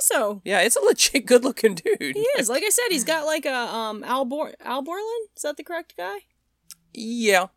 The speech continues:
Speaker 2: kind of, although Al Borland's not known for being good-looking, but
Speaker 1: No,
Speaker 2: yeah.
Speaker 1: but he's got, like, the kinda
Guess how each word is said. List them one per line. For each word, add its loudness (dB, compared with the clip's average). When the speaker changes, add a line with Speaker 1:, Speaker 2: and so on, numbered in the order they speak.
Speaker 2:
kind 0
of, -2
although 0
Al 2
Borland's -2
not -2
known -4
for -14
being -8
good-looking, -10
but -6
Speaker 1:
No, -2
Speaker 2:
yeah. 2
Speaker 1:
but -4
he's -6
got, -4
like, -2
the -8
kinda -4